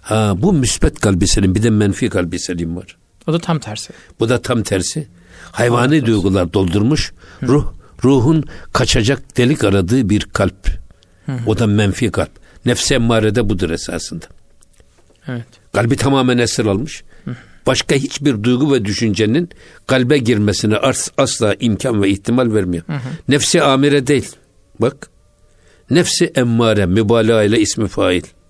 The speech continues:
Speaker 2: Hı hı.
Speaker 1: Sürekli, daima
Speaker 2: Sürekli.
Speaker 1: kötülüğü emreden nefs. Ve ma überri'ü nefsi bunu Hazreti Yusuf Aleyhisselam
Speaker 2: Hı hı.
Speaker 1: söylüyor.
Speaker 2: Hı.
Speaker 1: "Ben nefsimi asla temize çıkaramam, ibra edemem, aklayamam."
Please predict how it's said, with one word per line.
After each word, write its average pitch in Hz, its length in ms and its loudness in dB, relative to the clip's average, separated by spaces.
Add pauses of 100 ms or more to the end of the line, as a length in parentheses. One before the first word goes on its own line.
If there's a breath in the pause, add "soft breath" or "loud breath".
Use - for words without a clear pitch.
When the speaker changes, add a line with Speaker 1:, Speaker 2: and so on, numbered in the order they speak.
(360)
Speaker 2:
Hı 143 80 -6
hı. 127 220 -8 (180)
Speaker 1:
Sürekli, 147 880 -2
daima 143 540 2
Speaker 2:
Sürekli. 143 120 -8 (260 soft breath)
Speaker 1:
kötülüğü 165 560 2
emreden 101 640 0
nefs. - 340 -8 (760 soft breath)
Ve 113 60 2
ma 113 220 2
überri'ü 101 640 2
nefsi 143 540 0 (380)
bunu 90 160 -2
Hazreti 92 360 0
Yusuf 101 180 -4
Aleyhisselam 113 520 -2
Speaker 2:
Hı 139 40 -4
hı. 127 40 -6
Speaker 1:
söylüyor. 135 280 -8 (100)
Speaker 2:
Hı. 139 60 -10 (500 loud breath)
Speaker 1:
"Ben 104 180 2
nefsimi 110 380 -2
asla 110 360 -2
temize 101 380 -4
çıkaramam, 110 540 -4
ibra 101 340 0
edemem, 98 460 0
aklayamam." 117 600 0